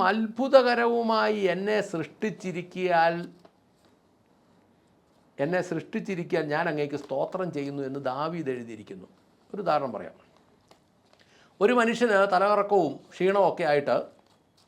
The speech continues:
അയാൾ ഡോക്ടറെ കാണാൻ പോയി. ഡോക്ടറെ കാണാൻ പോയപ്പോൾ ഡോക്ടർ പറഞ്ഞു, "രക്തം കുറവാണ്, അതുകൊണ്ട്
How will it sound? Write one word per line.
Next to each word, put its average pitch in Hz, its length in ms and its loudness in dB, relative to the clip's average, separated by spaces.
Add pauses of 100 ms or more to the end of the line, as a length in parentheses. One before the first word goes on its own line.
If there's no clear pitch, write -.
(340)
അയാൾ 160 120 2 (120)
ഡോക്ടറെ 156 300 2
കാണാൻ 113 200 -6
പോയി. - 100 -18 (1700)
ഡോക്ടറെ 233 380 8
കാണാൻ 247 260 4
പോയപ്പോൾ 170 380 4 (160)
ഡോക്ടർ 208 280 2
പറഞ്ഞു, 190 200 0 (100)
"രക്തം 220 360 -2
കുറവാണ്, 131 380 -4 (1600)
അതുകൊണ്ട് 170 260 2